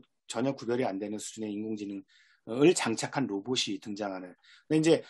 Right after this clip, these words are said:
그런 것들은 굉장히 좀, 어, 위험할 수 있어요. 어, 그럼에도 불구하고 제가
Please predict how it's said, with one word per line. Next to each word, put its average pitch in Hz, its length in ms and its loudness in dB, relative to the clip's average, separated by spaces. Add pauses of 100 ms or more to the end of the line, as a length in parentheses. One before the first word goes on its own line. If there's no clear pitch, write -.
(140)
그런 180 240 8
것들은 143 800 2
굉장히 113 400 -2
좀, 104 260 -6 (460)
어, 95 320 -6
위험할 139 400 6
수 120 240 -4
있어요. - 420 -10 (360)
어, 120 280 8
그럼에도 220 400 8
불구하고 147 380 6
제가 120 440 4